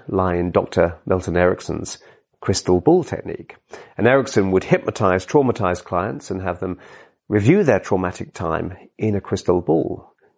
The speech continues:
over there, disassociated, whilst feeling calm. If the memory is recalled in a state of calm, e-, even once,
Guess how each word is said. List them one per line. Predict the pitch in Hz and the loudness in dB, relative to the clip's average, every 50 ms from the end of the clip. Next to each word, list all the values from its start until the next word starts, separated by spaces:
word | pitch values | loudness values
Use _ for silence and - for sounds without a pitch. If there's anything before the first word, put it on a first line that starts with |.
| _ _ _ _ _ _ _ _ _ _ _ _ _ - | _ _ _ _ _ _ _ _ _ _ _ _ _ 2
over | 101 101 95 87 90 | 2 4 4 4 2
there, | 90 107 107 87 - - 127 131 - _ _ _ _ _ _ - | 4 4 4 4 2 0 -2 -6 -10 _ _ _ _ _ _ -6
disassociated, | 98 92 - - - - 92 95 - - - 82 - - - - - - - _ _ _ | -6 -4 -4 -2 0 0 0 0 0 -2 -4 -2 -4 -6 -10 -12 -14 -20 -20 _ _ _
whilst | 110 98 92 98 101 - | -2 0 0 0 0 -4
feeling | - - - 92 85 87 87 85 | -4 -2 -2 0 0 0 -2 -2
calm. | - 160 170 147 104 - - - - - _ _ - - - - - _ _ - | 0 0 2 2 2 -2 -4 -12 -14 -20 _ _ -20 -20 -20 -20 -20 _ _ -2
If | - 135 127 - | 0 0 0 2
the | - 110 | 2 4
memory | 110 127 131 120 110 101 | 6 6 6 6 4 4
is | 90 95 | 4 4
recalled | 101 95 - - 113 101 98 95 90 - | 2 0 2 2 2 2 2 2 2 0
in | 92 85 | -2 -2
a | 85 | -4
state | - - - 90 85 - | -4 -2 -2 -2 -2 -2
of | 87 - - | -6 -8 -8
calm, | - - 139 127 107 92 - 87 90 - _ _ _ | -8 -6 -4 -4 -4 -4 -6 -8 -12 -18 _ _ _
e-, | - 139 139 123 110 - - | -2 0 0 0 0 0 2
even | 127 151 139 135 113 110 | 2 4 4 4 2 2
once, | 113 95 90 98 - - - - - | 2 2 0 0 -4 -6 -6 -8 -8